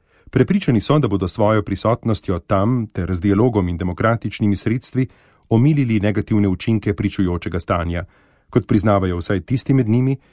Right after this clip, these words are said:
ki so svoje vztrajanje v Penu poskusili utemeljiti.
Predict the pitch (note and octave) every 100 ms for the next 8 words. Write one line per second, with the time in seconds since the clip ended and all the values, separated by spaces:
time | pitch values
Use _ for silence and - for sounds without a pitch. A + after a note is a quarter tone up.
0 | _ _ - D3 A#2 - A#2+ B2+ G#2 -
1 | G2 F#2+ F2 E2+ - A2 A#2 B2 - -
2 | - A2 G#2+ G2+ G2 G#2 G#2+ G#2+ - -